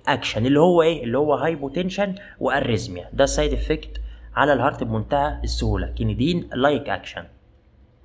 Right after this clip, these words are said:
طيب، بعد كده عندنا اللنج، هيعمل لي في اللنج ريسبيراتوري اريست في حاله لو خدناه بجرعات كبيره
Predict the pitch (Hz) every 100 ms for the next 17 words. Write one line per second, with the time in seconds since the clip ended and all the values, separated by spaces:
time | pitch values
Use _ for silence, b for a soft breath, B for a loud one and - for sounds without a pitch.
0 | - - B B B B 107 95 - B
1 | B - 123 147 180 151 139 170 143 131
2 | 170 180 - 113 104 123 147 110 - 101
3 | 104 143 123 95 95 - 104 101 104 135
4 | 135 95 95 104 98 113 175 - - b
5 | b - 110 147 175 196 196 - 107 113
6 | 113 117 113 156 143 123 110 135 165 -
7 | 123 147 107 92